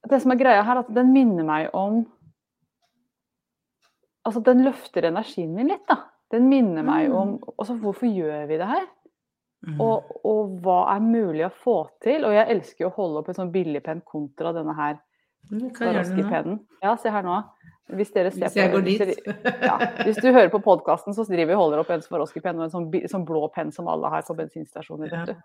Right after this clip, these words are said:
Speaker 1: Eh, det minner meg om ga-, gamle dager på bensinstasjonen. Men og det som er fo-, forskjellen, altså, disse to pennene gjør akkurat samme jobben. Akkurat
Speaker 2: Ja.
Speaker 1: samme jobben. Du får en strek. Du kan skrive med den. Men den
Speaker 2: Mm.
Speaker 1: ene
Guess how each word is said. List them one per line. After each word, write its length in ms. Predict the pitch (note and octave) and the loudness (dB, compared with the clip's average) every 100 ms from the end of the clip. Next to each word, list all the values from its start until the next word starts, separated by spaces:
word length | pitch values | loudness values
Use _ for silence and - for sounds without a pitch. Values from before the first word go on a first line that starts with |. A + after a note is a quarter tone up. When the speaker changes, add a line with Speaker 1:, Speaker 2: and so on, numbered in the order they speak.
| _ | _
Speaker 1:
Eh, 180 | - G#3 | -4 2
det 60 | G#3+ | 2
minner 200 | G3+ E3+ | 2 0
meg 160 | D3+ D#3+ | 0 0
om 140 | F3 - - | -2 -8 -12
ga-, 400 | F#3 G3+ G3+ G3 | -4 -2 -2 2
gamle 260 | G#3+ E3+ | 2 2
dager 260 | C#3+ C#3+ - | -4 -6 -8
på 100 | E3 | -8
bensinstasjonen. 680 | F3 F3+ D#3+ - G#3 G3 F#3+ - - A3+ | -8 -8 -10 -10 -10 -12 -18 -18 -18 -4
Men 220 | A3 A#3+ - _ _ _ _ _ _ - _ - | -2 -2 -8 _ _ _ _ _ _ -20 _ 0
og 60 | |
det 100 | G3 | 0
som 100 | G3 | 0
er 20 | A3+ | -4
fo-, 200 | A#3+ - - | -6 -10 -2
forskjellen, 400 | B3+ - D#3+ A#3 | -2 0 -2 0
altså, 240 | B3 A#3 | -2 -4
disse 240 | A#3 C4 D4 | -4 -4 -2
to 120 | F4 | 0
pennene 260 | F4+ C#4 C4+ | 4 4 6
gjør 140 | E4 | 4
akkurat 160 | D#4+ C#4 | 0 -2
samme 180 | C4+ A3+ | 0 0
jobben. 180 | G#3 F#4+ _ _ _ _ - | -2 -6 _ _ _ _ -4
Akkurat 360 | F4 - F4 D#4 | -4 0 0 2
Speaker 2:
Ja. 40 | |
Speaker 1:
samme 160 | D#4 C4 | 2 2
jobben. 200 | A#3 C4 | 2 2
Du 80 | A#3+ | 2
får 240 | G#3+ E3 | 0 0
en 80 | F3 | -2
strek. 520 | - - D#3 - - _ _ _ - | -6 -4 -4 -4 -14 _ _ _ -10
Du 60 | |
kan 260 | G3 - E3 | -10 -8 -12
skrive 320 | - F#3 E3 | -6 -6 -6
med 160 | - - | -8 -10
den. 120 | - - _ _ _ | -12 -14 _ _ _
Men 240 | F3 E3 F3 | -4 -2 -2
den 120 | G#3 | -2
Speaker 2:
Mm. 60 | A3 | 0
Speaker 1:
ene 560 | A#3 E3+ - - F4 | 0 0 -2 -2 -2